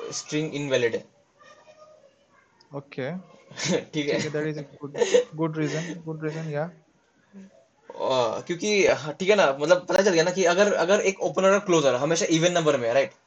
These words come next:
Speaker 1: तो अगर,
Speaker 2: हम्म।
Speaker 1: अगर स्ट्रिंग का लेंथ अगर ऑड है, तो इनवैलिड है,
Speaker 2: हम्म।
Speaker 1: हम लोग वहां से निकल जाएंगे। लेकिन
Speaker 2: हम्म।
Speaker 1: इसके बाद मैं ज्यादा सोच नहीं पाया, मतलब, कैसे, अ, ये ओपन और, मतलब, मैं सोचा था स्विच केस लगाऊंगा,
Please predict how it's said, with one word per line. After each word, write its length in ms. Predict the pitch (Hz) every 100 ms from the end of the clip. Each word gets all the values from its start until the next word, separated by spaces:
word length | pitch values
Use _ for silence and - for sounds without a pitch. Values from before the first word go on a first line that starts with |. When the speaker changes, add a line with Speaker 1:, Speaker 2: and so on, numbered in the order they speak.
| _ _ _ _ _ _ 156
Speaker 1:
तो 140 | 147
अगर, 520 | - 147 165 196 -
Speaker 2:
हम्म। 140 | - -
Speaker 1:
अगर 300 | 147 165 196
स्ट्रिंग 360 | 196 185 180 180
का 100 | 185
लेंथ 320 | 147 160 196
अगर 300 | 180 160 170
ऑड 320 | - 139 143
है, 160 | 160 - _ _ _ _ _ -
तो 220 | 139 -
इनवैलिड 460 | 139 135 131 127 131
है, 120 | 147
Speaker 2:
हम्म। 240 | - - - 131
Speaker 1:
हम 140 | 127
लोग 120 | 131
वहां 160 | 123 123
से 100 | 127
निकल 200 | 120 113
जाएंगे। 300 | 110 101 - _ _ _ - - _ - - - - _ -
लेकिन 200 | 170 226
Speaker 2:
हम्म। 100 | 214
Speaker 1:
इसके 200 | - 233
बाद 220 | 233 226
मैं 200 | 226 226 170
ज्यादा 480 | - 160 156 170
सोच 260 | 196 196 180
नहीं 120 | 185
पाया, 220 | 170 143
मतलब, 300 | 143 147 156 160
कैसे, 640 | 151 151 180 180 175 -
अ, 200 | - - 65 71 -
ये 840 | 135 139 151 139 127 117 98 71 69 _ _ _ _ _ _ _ _ -
ओपन 280 | 156 175 170
और, 200 | 165 151
मतलब, 320 | 190 202 -
मैं 140 | 156 180
सोचा 220 | 190 202
था 100 | 214
स्विच 320 | 208 208 202
केस 200 | 226 202
लगाऊंगा, 520 | 165 151 151 156 -